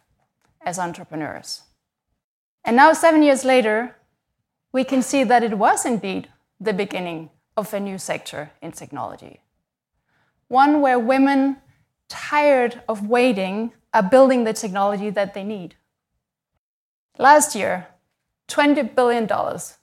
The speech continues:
was invested into femtech. And femtech is set to be worth one trillion dollar by twenty twenty-seven. It's a lot of money. <laughs> When I started out in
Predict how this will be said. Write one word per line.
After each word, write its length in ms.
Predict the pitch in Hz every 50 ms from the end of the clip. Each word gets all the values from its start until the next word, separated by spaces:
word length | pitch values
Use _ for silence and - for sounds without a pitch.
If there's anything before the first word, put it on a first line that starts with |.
| _ _ _ _ _ -
was 280 | - 214 208 208 -
invested 420 | 202 196 185 190 180 - - 165 190
into 220 | 185 185 - 190
femtech. 580 | - - 180 175 180 151 - 98 98 - - _ _ _ _ _ _ _ _ _ _ _ _ _ _ _ _ _ _ _ _ _ _ _ _ _ _ _ -
And 140 | 233 226 220
femtech 580 | - - 302 294 311 302 - 277 247 220 - - - - _ _ _ _ _ _ _ _ _ _ _ _ _ -
is 460 | 233 233 233 - - - - - - - _ _ _ _ _ _ _ _ _ _ _ _ _ _
set 400 | - - - 254 240 240 240 -
to 100 | - 233
be 360 | 196 - 233 226 220 220 220
worth 460 | 208 208 208 220 226 226 220 - - -
one 220 | 226 240 233 233 208
trillion 460 | - - - 254 247 240 226 214 208
dollar 500 | 180 202 214 220 196 156 117 113 185 - _ _ _ _ _ _ _ _ _ _ -
by 100 | 202 185
twenty 340 | - - 226 208 190 202
twenty-seven. 680 | 190 - 196 185 175 165 - - 151 - 69 - 180 180 _ _ _ _ _ _ _ _ _ _ _ _ 539 539 554 _ _ _ _ _ _ _ _ _ _ _ _ _ _ _ _ _ -
It's 180 | - _ -
a 60 | - 214
lot 280 | 220 214 233 254 254
of 80 | 269 269
money. 400 | 294 302 262 240 202 170 190 214 _
<laughs> 40 | _ - - - - - - - - - - - - - - - - _ _ _ _ - - - - _ _ _ _ _ _ _ - - - _ _
When 160 | - 254 269
I 120 | 311 339 370
started 340 | 359 - 320 294 285 254 262
out 260 | 247 233 247 240 -
in 140 | 247 220